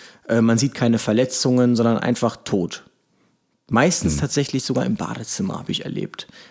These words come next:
Speaker 1: Wo ich mich dann frage,
Speaker 2: Das, äh,
Speaker 1: vielleicht ein Schlaganfall, den man
Speaker 2: Genau, statistisch sehr oft sogar, ne? Dass es dann am, auf der Toilette oder eben im Badezimmer passiert.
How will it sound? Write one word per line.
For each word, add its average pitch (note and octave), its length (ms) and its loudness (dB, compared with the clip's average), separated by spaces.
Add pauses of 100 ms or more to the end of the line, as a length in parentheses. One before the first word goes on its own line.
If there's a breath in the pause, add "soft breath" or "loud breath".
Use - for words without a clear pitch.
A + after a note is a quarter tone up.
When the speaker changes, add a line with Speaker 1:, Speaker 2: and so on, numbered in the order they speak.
(460 loud breath)
Speaker 1:
Wo - 120 0
ich A2 160 0
mich B2 80 0
dann A#2 160 2
frage, B2 280 4
Speaker 2:
Das, B2 100 0
äh, - 20 -2
Speaker 1:
vielleicht A#2 300 2
ein A#2 40 0
Schlaganfall, C3 720 2
den B2 140 2
man B2 400 2 (600)
Speaker 2:
Genau, E2+ 320 -2
statistisch A#2+ 540 -4
sehr F#2 180 -2
oft - 160 -4
sogar, D#2 280 -4
ne? B2 100 0
Dass A#2+ 140 0
es E2 120 -2
dann E2 240 -4
am, E2+ 280 -2
auf - 160 -4
der G2 100 -4
Toilette F2 540 -2
oder E2+ 240 -2
eben F2 180 -2
im D#2+ 140 -2
Badezimmer E2+ 480 -2
passiert. G2+ 500 -4